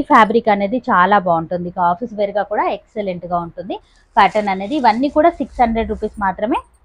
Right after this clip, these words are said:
మరొక వెరైటీ కూడా చూపిస్తాను సిక్స్ హండ్రెడ్లోనే. సేమ్ ఇదే ఫ్యాబ్రిక్, జూట్ లైన్స్ వస్తాయి మిడిల్‌లో మనకు.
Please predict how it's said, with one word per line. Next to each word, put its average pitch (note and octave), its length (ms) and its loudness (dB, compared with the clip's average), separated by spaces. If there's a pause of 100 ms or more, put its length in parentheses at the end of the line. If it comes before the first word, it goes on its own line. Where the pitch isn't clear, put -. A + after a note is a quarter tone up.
(480)
మరొక A3+ 380 0
వెరైటీ G#3 360 -2
కూడా A3+ 220 -4
చూపిస్తాను A3 560 -2
సిక్స్ - 300 -4
హండ్రెడ్లోనే. G#3 540 -4 (1700)
సేమ్ A#3+ 240 10
ఇదే A3 280 4
ఫ్యాబ్రిక్, G#3+ 440 6 (100)
జూట్ B3 320 2
లైన్స్ A3+ 280 6
వస్తాయి A#3+ 300 0
మిడిల్‌లో A3 400 0
మనకు. G#3+ 340 -4